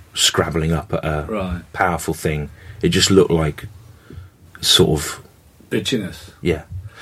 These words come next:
Speaker 1: You know, and that, but I
Speaker 2: But it was a funny routine as well. Like, this is when, like, you don't, like, you know, just go, "Oh, he's a knob." But, like,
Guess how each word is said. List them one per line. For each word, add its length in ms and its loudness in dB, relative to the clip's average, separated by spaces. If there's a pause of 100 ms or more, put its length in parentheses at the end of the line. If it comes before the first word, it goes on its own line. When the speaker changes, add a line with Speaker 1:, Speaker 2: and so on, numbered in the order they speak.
(180)
Speaker 1:
You 100 4
know, 80 6
and 180 4
that, 200 2
but 140 4
I 140 4
Speaker 2:
But 100 4
it 60 2
was 200 2
a 60 2
funny 220 2
routine 320 4
as 120 -2
well. 100 4
Like, 180 0
this 360 -2
is 60 0
when, 300 2
like, 160 0
you 100 4
don't, 360 2
like, 240 4
you 60 0
know, 120 4
just 160 0
go, 240 4
"Oh, 160 2
he's 200 2
a 60 0
knob." 400 -2
But, 140 -10
like, 160 0